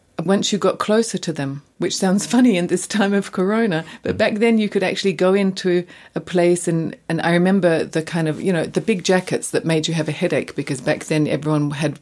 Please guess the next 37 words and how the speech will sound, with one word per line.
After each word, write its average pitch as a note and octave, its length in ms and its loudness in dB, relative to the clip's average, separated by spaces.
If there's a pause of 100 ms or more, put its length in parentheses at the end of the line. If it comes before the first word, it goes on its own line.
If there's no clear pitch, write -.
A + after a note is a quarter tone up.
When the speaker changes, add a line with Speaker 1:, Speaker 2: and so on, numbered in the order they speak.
Speaker 1:
pure E3 260 4
wool D#3 320 2 (880)
jackets, F3 400 0
not - 140 -2
like E3 180 -2
the D#3+ 100 0
light E3+ 420 0
<laughs> F#3 80 2
ones G3 260 2
now. F#3+ 340 0 (380)
I - 40 0
used A3 160 2
to A3+ 60 0
get - 140 4
a G#3 40 2
headache G3+ 420 0
walking E3+ 360 0
around E3+ 280 0
all D#3 100 -2
day D3+ 300 0 (320)
in D#3+ 160 2
Europe E3 460 2
because D#3+ 240 0
I D#3+ 40 2
had D#3+ 120 2
a - 20 -2 (160)
huge E3+ 320 -2
jacket D#3+ 380 -2
on, C3 180 0
which B2+ 220 -2
I E3 80 0
never E3+ 320 4
had D3+ 360 -4
to D#3 60 -4
wear E3 220 0
in D3+ 100 -2
Australia. D3+ 560 -2